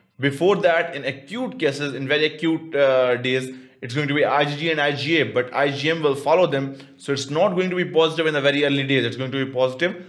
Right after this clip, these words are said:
later on. So you cannot do them, uh, early on and confirm your diagnosis. Now let's talk about what will you look for in the biopsy. You have talked about all of the clinical features.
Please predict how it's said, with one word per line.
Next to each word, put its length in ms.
later 420
on. 320
So 140
you 100
cannot 480
do 160
them, 380
uh, 380
early 300
on 300
and 320
confirm 380
your 120
diagnosis. 760
Now 280
let's 160
talk 200
about 500
what 300
will 100
you 120
look 200
for 140
in 80
the 80
biopsy. 540
You 120
have 140
talked 240
about 380
all 220
of 100
the 60
clinical 340
features. 480